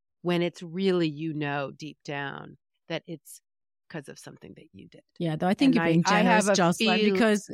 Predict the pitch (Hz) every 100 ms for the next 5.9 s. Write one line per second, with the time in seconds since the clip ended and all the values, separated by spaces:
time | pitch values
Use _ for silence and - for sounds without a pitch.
0 | - 214 - 220 466 233 320 311 311 330
1 | 359 330 240 220 233 233 233 226 208 208
2 | 190 _ _ - 190 214 196 - _ 185
3 | 214 190 208 190 196 180 170 - 240 247
4 | 254 233 202 180 - 180 208 220 226 -
5 | 254 254 190 294 466 480 196 -